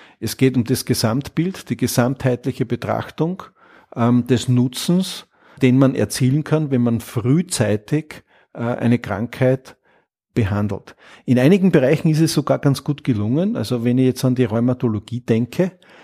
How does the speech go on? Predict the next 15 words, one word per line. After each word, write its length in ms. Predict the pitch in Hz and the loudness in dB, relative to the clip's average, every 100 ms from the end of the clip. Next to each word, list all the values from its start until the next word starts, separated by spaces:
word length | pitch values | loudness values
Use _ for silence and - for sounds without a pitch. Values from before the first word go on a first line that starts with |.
| - | -8
wo 460 | 110 123 127 131 - | 0 2 4 2 0
am 200 | 110 110 | 0 0
Anfang 720 | 98 113 143 - 147 175 185 - - _ _ | -2 0 -2 2 2 2 0 -6 -20 _ _
die 160 | 131 | -2
Firmen 320 | 117 139 143 131 | 0 2 2 2
es 120 | - | 2
auch 200 | 120 - | -2 -2
sehr 220 | - 120 | -4 -4
schwierig 520 | - 120 123 139 - | -4 -2 0 -2 -6
gehabt 480 | 131 113 123 - - | -6 -4 -4 -10 -10
haben, 380 | 120 127 151 143 - - _ | -6 -4 -6 -8 -14 -20 _
ähm, 240 | - 113 113 | -6 -4 -2
diese, 260 | 117 107 | 0 0
äh, 600 | 120 113 - - - 117 | 0 -2 -10 -16 -8 -8
Biologika, 840 | 107 123 117 110 113 143 - 139 139 | -4 0 2 2 0 0 2 2 0